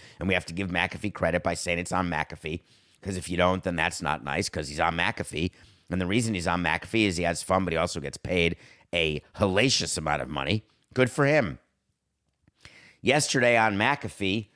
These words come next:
Aaron Rodgers confirmed what you know as Nothing Personal listeners or viewers live. Nothing Personal with David Samson YouTube channel.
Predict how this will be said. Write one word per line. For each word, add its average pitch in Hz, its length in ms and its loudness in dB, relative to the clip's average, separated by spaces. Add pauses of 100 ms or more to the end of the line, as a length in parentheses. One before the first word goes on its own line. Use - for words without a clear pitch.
(140)
Aaron 120 260 0
Rodgers 104 580 2
confirmed 110 720 -2 (200)
what 104 180 2
you 110 260 4
know 104 320 4
as 90 160 0
Nothing 98 320 -2
Personal 92 460 -4
listeners 80 560 -6
or 87 280 0
viewers 85 580 -4 (280)
live. 87 580 2 (160)
Nothing 80 300 -4
Personal 85 340 -6
with 71 100 -8
David 78 240 -6
Samson 80 380 -8
YouTube 76 320 -10
channel. 73 260 -12